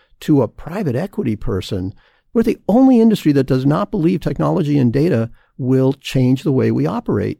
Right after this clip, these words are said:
And yet we tell every other industry that we buy or control that, "Oh my God, technology and data is gonna change your industry."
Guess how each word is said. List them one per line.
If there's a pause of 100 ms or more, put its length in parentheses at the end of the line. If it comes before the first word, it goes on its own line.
And
yet
we
tell
every
other
industry
that
we
buy
or
control
that, (280)
"Oh
my
God,
technology
and
data
is
gonna
change
your
industry."